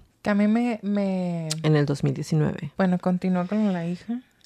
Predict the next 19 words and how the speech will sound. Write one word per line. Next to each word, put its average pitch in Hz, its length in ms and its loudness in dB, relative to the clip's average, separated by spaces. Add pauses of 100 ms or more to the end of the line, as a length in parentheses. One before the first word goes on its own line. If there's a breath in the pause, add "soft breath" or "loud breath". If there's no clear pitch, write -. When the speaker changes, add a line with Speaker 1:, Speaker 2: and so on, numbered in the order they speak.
Speaker 2:
Los 190 160 6
fiscales 220 440 8
declararon 190 480 10
que 185 80 6
las 170 160 8
víctimas 190 400 6
supervivientes 165 720 4
habían 160 240 8
aprobado 160 420 6
el 147 140 2
trato. 135 420 -2 (160)
La 160 160 4
hija 160 240 4
de 180 100 8
Ray, 160 380 6
Glenda 160 480 4 (160)
Jean 156 460 2 (120)
Jessie 147 380 0
Ray, 135 220 -2